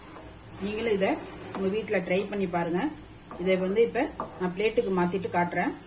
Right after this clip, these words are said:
கேரட் அல்வா ரெடி ஆயிடுச்சு. இதை நீங்களும் வீட்ல செஞ்சு பாருங்க, ரொம்ப டேஸ்டா நல்லா இருக்கும். பசங்க எல்லாம் நல்லா சாப்பிடுவாங்க.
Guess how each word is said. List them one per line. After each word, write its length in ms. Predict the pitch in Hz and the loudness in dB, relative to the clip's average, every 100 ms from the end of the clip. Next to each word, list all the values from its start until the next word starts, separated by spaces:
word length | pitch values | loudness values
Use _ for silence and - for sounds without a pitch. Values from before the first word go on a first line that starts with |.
| - - - - - - - - - - - - - - - - - - - - - - - - - - - - - - - - - - - - - - - - - - - - - | -16 -16 -18 -18 -20 -20 -20 -20 -20 -20 -20 -18 -18 -18 -16 -14 -14 -16 -18 -20 -20 -20 -18 -18 -18 -20 -20 -20 -20 -20 -20 -20 -20 -20 0 4 4 2 -20 -20 -20 -20 -20 -14 0
கேரட் 320 | 190 202 202 | 2 2 2
அல்வா 240 | 175 202 302 - - - | 2 2 0 -4 -18 -6
ரெடி 240 | 175 180 202 | -2 2 4
ஆயிடுச்சு. 400 | 190 - - 233 - - - - | 2 0 -4 -4 -6 -14 -18 -6
இதை 140 | 190 | -2
நீங்களும் 460 | 196 214 214 240 330 - - - | 2 2 2 2 0 -4 -18 -6
வீட்ல 240 | 214 214 | -2 -2
செஞ்சு 280 | 214 180 185 | -2 -2 -2
பாருங்க, 320 | 196 180 175 190 | 0 0 -2 -4
ரொம்ப 200 | 190 202 | -4 -4
டேஸ்டா 380 | 190 190 196 | -4 -6 -6
நல்லா 260 | 185 170 175 | -2 0 0
இருக்கும். 260 | 170 214 190 | -2 -6 -8
பசங்க 240 | - 180 | -8 -6
எல்லாம் 260 | 175 180 175 | -4 -2 -2
நல்லா 160 | 170 | -2
சாப்பிடுவாங்க. 520 | 170 170 170 165 156 | -4 -8 -6 -6 -4